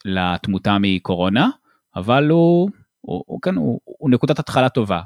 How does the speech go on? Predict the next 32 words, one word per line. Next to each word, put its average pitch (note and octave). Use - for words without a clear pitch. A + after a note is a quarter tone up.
אני F#2+
אחר C#3
כך -
באמת C3
אשמח D#3
אם F#2+
חוקרים A2+
אחרים A#2
ייקחו G#2
את G#2+
הנתונים B2+
האלה G#2+
וינרמלו G2+
ל-, F#2+
באמת F#2
כל -
דבר G2+
שהם G2+
רוצים. F2+
ראיתי E2+
מאמר F2+
אחר F#2
במד F#2
ארקסיב F2+
שכבר, F2+
אה, E2
מנסה F#2
להבין G#2+
מה G#2+
הקורלציה G#2+
בין, G2
אה, F2